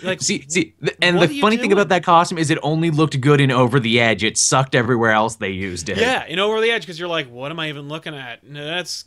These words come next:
Speaker 1: a weird decision. But he's that way everywhere, and you're like, "Damn it, that looks so <laughs> stupid." It's so weird.
Speaker 2: Which, which, which I love Over the Edge 'cause he's got those cracked, fucked up teeth, and he's got the spiky collar, and he's like, you
Speaker 1: Yeah.
Speaker 2: know,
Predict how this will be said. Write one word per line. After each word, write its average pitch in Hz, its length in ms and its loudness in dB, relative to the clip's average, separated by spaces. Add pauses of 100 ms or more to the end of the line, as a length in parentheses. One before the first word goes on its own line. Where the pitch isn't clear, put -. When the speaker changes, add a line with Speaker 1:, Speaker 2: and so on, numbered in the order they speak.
Speaker 1:
a 156 80 -12
weird 160 380 -8 (300)
decision. 160 580 -10 (260)
But 196 140 -4
he's 208 240 -8
that 214 280 -8
way 233 220 -6
everywhere, 226 640 -2
and 151 180 -6
you're 214 120 -6
like, 202 180 -6 (220)
"Damn 262 260 -12
it, 143 140 -12
that 190 240 -12
looks 226 180 -18
so 254 120 -12
<laughs> - 140 -10
stupid." - 520 -14 (140)
It's - 100 -20
so 302 160 -10
weird. 302 320 -12
Speaker 2:
Which, 175 200 4
which, 190 120 4 (100)
which 185 140 4
I 202 160 4
love 196 260 4
Over 160 220 0
the 151 160 -2
Edge 156 160 -4
'cause 139 120 -6
he's 123 140 -4
got 127 240 0
those 117 200 -4
cracked, 127 420 -2
fucked 120 320 -10
up 113 160 -6
teeth, 151 400 0
and 131 60 0
he's 117 160 -2
got 110 200 2
the 113 60 -6
spiky 117 500 -2
collar, 117 440 4
and 120 80 -2
he's - 120 0
like, - 140 0
you - 60 -2
Speaker 1:
Yeah. 113 100 -4
Speaker 2:
know, - 100 -16